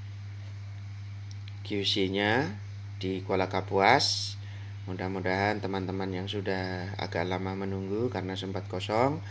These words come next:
tidak kecewa dan kembali melanjutkan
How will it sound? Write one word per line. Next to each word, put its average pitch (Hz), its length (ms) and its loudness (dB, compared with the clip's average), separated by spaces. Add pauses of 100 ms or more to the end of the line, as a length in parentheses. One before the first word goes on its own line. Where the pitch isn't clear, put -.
(1080)
tidak 87 320 -2
kecewa 104 720 4 (320)
dan 85 260 -4
kembali 101 640 -2
melanjutkan 104 960 2